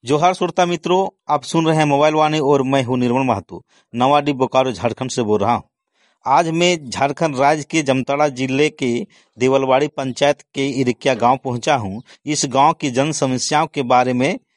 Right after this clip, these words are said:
जानते हैं। आए इसी गांव के तूफान यादव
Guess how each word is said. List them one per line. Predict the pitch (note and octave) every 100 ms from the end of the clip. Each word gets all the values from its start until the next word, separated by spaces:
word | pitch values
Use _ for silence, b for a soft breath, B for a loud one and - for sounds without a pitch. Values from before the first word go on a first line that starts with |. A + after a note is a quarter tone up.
| _ -
जानते | G#2+ A#2+ A#2 D3
हैं। | B2+ G2+ D#2+ - _ _
आए | B2+ D3 E3 G#2+ A2+ A2+ B2+
इसी | B2 G3
गांव | D#3 D3+ D3+
के | D#3 D#3+ F3 -
तूफान | C3+ A#2+ D#3 E3+
यादव | D3 C#3 C3+ C#3+ E3+